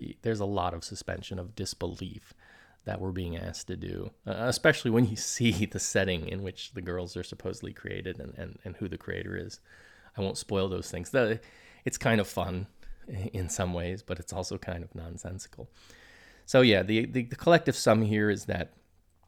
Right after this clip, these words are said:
you're gonna get some gags, um, and if you can look beyond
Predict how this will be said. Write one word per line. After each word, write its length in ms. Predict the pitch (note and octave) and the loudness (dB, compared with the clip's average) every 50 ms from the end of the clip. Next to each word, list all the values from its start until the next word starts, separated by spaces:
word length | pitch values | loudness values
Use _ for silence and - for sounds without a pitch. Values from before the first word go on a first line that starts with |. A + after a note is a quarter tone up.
| _ _ _ _ _ - - | _ _ _ _ _ -4 0
you're 160 | C3 B2+ A#2 | 2 4 6
gonna 220 | G#2+ A#2 A2+ A2+ | 6 8 6 6
get 200 | G2 G#2 G2 - | 6 4 4 2
some 160 | - G#2+ G2+ | 2 0 2
gags, 720 | G2 A#2 B2+ B2+ B2 A#2+ A#2+ A#2+ G#2+ G2+ - - - - - - - - - - | 4 6 6 8 8 8 6 4 2 -2 -2 -4 -6 -6 -10 -14 -20 -20 -14 -10
um, 400 | G2+ F#2+ F#2 F2+ F2+ F2+ F2+ - | -8 -6 -4 -4 -4 -4 -4 -2
and 140 | F#2+ F#2 F2+ | -2 -2 -2
if 120 | F2+ - - | -2 -4 -6
you 80 | G2 | -8
can 200 | - F#2+ F2+ F#2+ | -4 -2 -2 0
look 220 | G2+ G2 - - - - - _ _ _ _ | 0 -2 -4 -6 -16 -18 -18 _ _ _ _
beyond 720 | - G#2 G2 G2 F2+ F#2 G2+ G2+ G#2+ A2 A2 A2+ A2+ A2 - | -4 -2 0 2 2 4 4 4 4 4 4 4 4 2 -2